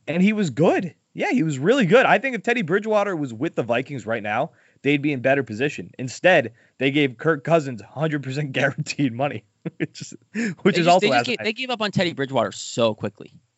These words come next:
Speaker 1: Yeah, yeah, they
Speaker 2: So
Speaker 1: did.
Speaker 2: quickly.
Speaker 1: And
Speaker 2: Or
Speaker 1: it was
Speaker 2: they
Speaker 1: after
Speaker 2: drafted pretty
Speaker 1: Houston.
Speaker 2: high.
Speaker 1: Yeah, I, I, he's one of those guys that I root for heavily, Teddy Bridgewater.
Speaker 2: If he doesn't get hurt, he's their starting quarterback. He's still
Speaker 1: Yeah.
Speaker 2: playing with them, hundred percent.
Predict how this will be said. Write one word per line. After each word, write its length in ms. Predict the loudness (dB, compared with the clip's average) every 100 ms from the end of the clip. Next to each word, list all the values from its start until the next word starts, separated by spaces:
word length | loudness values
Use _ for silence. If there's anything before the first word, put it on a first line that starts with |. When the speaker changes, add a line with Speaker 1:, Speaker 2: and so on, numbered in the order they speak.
| _ 0
Speaker 1:
Yeah, 180 | 0 0 -8 -4
yeah, 180 | 2 2
they 100 | 2
Speaker 2:
So 60 | 0
Speaker 1:
did. 220 | 0 -2
Speaker 2:
quickly. 120 | _ _ _ -4
Speaker 1:
And 120 | 2
Speaker 2:
Or 40 |
Speaker 1:
it 60 | 4
was 80 | 6
Speaker 2:
they 60 |
Speaker 1:
after 100 | 4 2
Speaker 2:
drafted 320 | 0 -2 -8
pretty 160 | -4
Speaker 1:
Houston. 120 | -2 0
Speaker 2:
high. 220 | -2 -6 _ _ _ _
Speaker 1:
Yeah, 260 | -6 -4 -6 _ _ _ _ _ _ _ _ _ _ _ -20 -14 0
I, 80 | 2
I, 300 | 2 0 -4 -4
he's 260 | -4 -2
one 140 | -2 -2
of 60 |
those 160 | -2 0
guys 420 | 4 4 2 -4
that 220 | -4 -2
I 100 | -4
root 300 | -8 -8 -12
for 320 | -12 -12 -12 -14 _ -10
heavily, 440 | -8 -8 -10 -14
Teddy 200 | -12 -10
Bridgewater. 500 | -10 -14 -12 -14 -14 _ _ _ _ _ _ -16
Speaker 2:
If 80 | -8
he 80 | -4
doesn't 180 | -2
get 140 | -2 0
hurt, 160 | 0
he's 160 | 0 -2
their 100 | -2
starting 240 | -2 -2 0
quarterback. 340 | -4 -4 _ _ _
He's 140 | -12
still 160 | 0 0
Speaker 1:
Yeah. 60 | 2
Speaker 2:
playing 180 | -4
with 80 | -6
them, 120 | -12 -20 _ _ _
hundred 120 | -14 -12
percent. 200 | -14